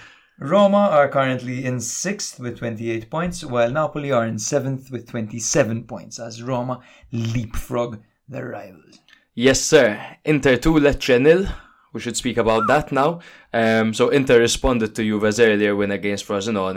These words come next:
Speaker 2: mainta-, maintaining the four-point gap at the top. Uh,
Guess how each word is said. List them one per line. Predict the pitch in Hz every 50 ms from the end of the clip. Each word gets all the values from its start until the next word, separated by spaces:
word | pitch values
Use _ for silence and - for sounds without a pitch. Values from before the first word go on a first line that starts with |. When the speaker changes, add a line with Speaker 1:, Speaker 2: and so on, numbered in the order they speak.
| 95 98
Speaker 2:
mainta-, | 98 98 95 - 107 101 - -
maintaining | 107 107 104 101 101 104 101 98 98 98 98 87
the | 101
four-point | - - - 101 98 98 95 - - 98 98 95 - - 85
gap | - 95 90 95 - - - - -
at | - 95 85 -
the | 101
top. | - - 151 151 151 - - - - - - - _ _ _ - -
Uh, | 104 107 107 107